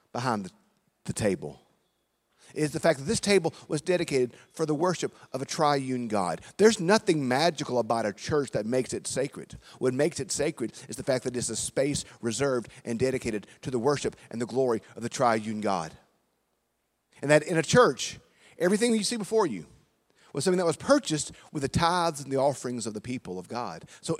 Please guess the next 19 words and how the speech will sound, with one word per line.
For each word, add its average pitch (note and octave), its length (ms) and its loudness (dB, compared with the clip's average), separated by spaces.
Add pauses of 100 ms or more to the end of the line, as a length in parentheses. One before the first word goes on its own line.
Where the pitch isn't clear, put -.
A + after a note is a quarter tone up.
everything F3 640 0
in B2+ 80 -4
the A2 60 -8
church - 580 -8 (680)
is D3 160 -2
a C3+ 80 2
physical G3+ 580 0 (140)
manifestation D#3 1000 0 (480)
of A#2+ 140 0
the A2+ 80 -2
gift - 560 0 (440)
of G2+ 160 -8
worship, C#3+ 380 2 (160)
thus A3 180 6
making G#3 220 2
everything G#3+ 260 2
in G#3+ 60 4
here G3 100 4
sacred. F#3 460 2